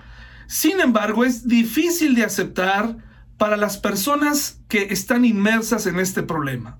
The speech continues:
Ahora, el tema del que trata esta porción es muy específico, pero creo que puede aplicar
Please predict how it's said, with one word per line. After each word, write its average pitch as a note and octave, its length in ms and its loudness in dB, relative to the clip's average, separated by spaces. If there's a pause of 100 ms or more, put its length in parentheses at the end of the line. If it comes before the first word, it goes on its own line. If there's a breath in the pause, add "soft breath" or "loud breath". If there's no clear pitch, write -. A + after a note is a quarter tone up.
Ahora, F#3 220 0
el G3 140 -2
tema F4+ 480 -2
del F#3+ 260 -2
que G3 120 0
trata B3+ 500 0
esta G#3 300 -2
porción F#3+ 520 -2 (480 loud breath)
es C#4+ 240 2
muy D#4 260 4
específico, B3 800 0
pero A3+ 260 2
creo D4 240 0
que C#4+ 120 -2
puede A#3+ 340 2
aplicar G3+ 760 -2